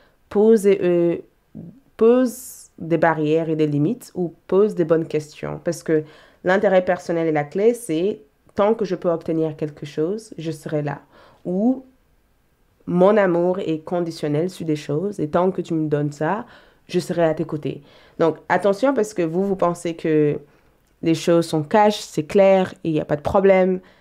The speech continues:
Mais derrière, il se peut que cette personne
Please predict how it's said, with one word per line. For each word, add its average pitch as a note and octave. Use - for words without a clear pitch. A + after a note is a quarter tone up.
Mais D#3
derrière, D#3+
il F3
se -
peut F#3+
que F#3+
cette D#3
personne D3